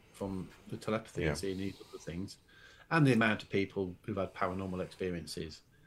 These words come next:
Speaker 1: and then U F O experience. It does seem to be that connection. But there is a possibility, once we learn to do this, maybe we could pop across to another dimension,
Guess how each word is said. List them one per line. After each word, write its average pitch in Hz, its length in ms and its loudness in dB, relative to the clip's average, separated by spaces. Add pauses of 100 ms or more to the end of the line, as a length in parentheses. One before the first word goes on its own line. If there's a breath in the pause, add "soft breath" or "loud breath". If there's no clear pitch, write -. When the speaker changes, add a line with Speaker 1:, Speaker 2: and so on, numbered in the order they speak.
(240 soft breath)
Speaker 1:
and 92 80 -6
then 92 140 -2
U 92 160 -2
F 87 140 -6
O 107 80 4
experience. 85 500 -4
It 92 60 -8
does 98 200 -8
seem 90 200 -4
to - 80 -18
be 101 140 -2
that 87 200 -6
connection. - 500 -6 (800 loud breath)
But 117 140 8
there 139 100 12
is 151 80 10
a 131 60 8
possibility, 123 960 6
once 123 260 0
we 117 120 4
learn 117 340 2
to 104 100 -8
do 113 240 2
this, 90 160 -2
maybe 110 300 2
we 113 260 -2
could 107 240 -4 (680 soft breath)
pop - 200 -4
across - 320 -2
to 120 40 -2
another 110 220 4
dimension, 98 720 2